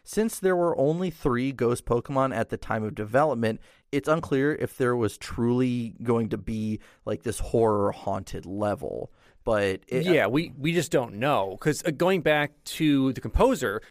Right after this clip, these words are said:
Speaker 2: she actually on her personal site, which you can view in the Wayback Machine, posted this track and this next one we'll talk about that were, like, this haunted house, horror, spooky theme.
Speaker 1: Mm-hmm.
Speaker 2: And when people dug it up, like, "Whoa, whoa, whoa, whoa.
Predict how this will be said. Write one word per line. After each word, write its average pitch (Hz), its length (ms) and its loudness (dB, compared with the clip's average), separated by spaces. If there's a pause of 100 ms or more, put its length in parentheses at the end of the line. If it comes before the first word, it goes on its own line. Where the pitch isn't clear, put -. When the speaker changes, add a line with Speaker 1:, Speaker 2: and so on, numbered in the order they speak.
(140)
Speaker 2:
she 226 340 0
actually 185 360 0
on 147 200 0
her 123 140 -6
personal 147 480 -4
site, 127 600 0
which 135 300 -6
you 143 60 -2
can 151 160 -2
view 127 180 -2
in 131 60 0
the 120 80 -2
Wayback 120 420 2
Machine, 107 600 -8 (540)
posted 151 760 0 (100)
this 151 220 -2
track 139 320 0
and 123 80 -4
this - 80 -8
next 127 200 -2
one 120 140 -4
we'll 104 100 -6
talk - 280 -4
about 104 400 0 (460)
that 160 220 2
were, 180 360 0
like, 208 240 -2
this 196 160 -4
haunted 160 420 -2
house, 135 500 0
horror, 135 600 2
spooky 143 840 -2
theme. 226 380 -4
Speaker 1:
Mm-hmm. 196 300 -4 (500)
Speaker 2:
And 208 100 2
when 220 100 4
people 233 180 2
dug 190 200 2
it 170 60 2
up, 226 180 2
like, 127 140 0
"Whoa, 175 160 2
whoa, 131 180 0
whoa, 98 360 -4
whoa. 107 400 2